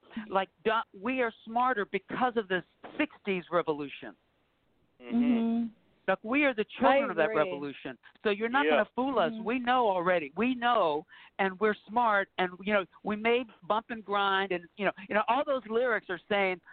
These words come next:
Speaker 1: "Look, I, we can do, we can fool around and have a great time. But you know what? You're not gonna fool us. We are the children of the revolution." It, it really has a great message. It's like a protest
Speaker 2: Yeah.
Speaker 1: song.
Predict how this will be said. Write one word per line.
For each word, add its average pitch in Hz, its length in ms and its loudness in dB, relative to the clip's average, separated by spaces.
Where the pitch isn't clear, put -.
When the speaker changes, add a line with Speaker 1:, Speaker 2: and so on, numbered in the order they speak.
Speaker 1:
"Look, 269 220 0
I, 208 160 0
we 220 80 -8
can 277 200 -4
do, 240 100 -2
we 240 80 -2
can 247 220 0
fool 233 160 2
around 220 140 4
and 220 100 2
have 185 140 0
a 180 60 -2
great 190 280 0
time. 220 340 2
But 202 160 -2
you 226 80 -6
know 240 140 0
what? 247 160 0
You're 202 120 -4
not 208 160 0
gonna 214 220 -2
fool 226 200 -2
us. 175 160 -2
We 190 160 0
are 190 100 2
the 180 120 -6
children 185 340 -2
of 160 60 -4
the 156 80 -6
revolution." 151 640 -2
It, 160 140 -2
it 208 140 -2
really 330 220 2
has 240 100 2
a 233 60 2
great 220 340 0
message. 196 460 -2
It's 175 120 -6
like 285 140 -2
a 226 60 -2
protest 208 480 -4
Speaker 2:
Yeah. 135 160 8
Speaker 1:
song. 107 100 -2